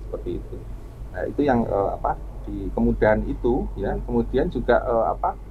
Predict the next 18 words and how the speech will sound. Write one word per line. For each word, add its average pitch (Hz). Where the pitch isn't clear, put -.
bisa 156
mendaftar 156
begitu, 151
eh, 139
apa, -
selesai 151
kunjungan 156
langsung 170
daftar 151
bisa. 113
Jadi, 120
eh, 117
Senopati 123
Tatas 131
ini 175
punya 147
kelebihan, 135
dia 131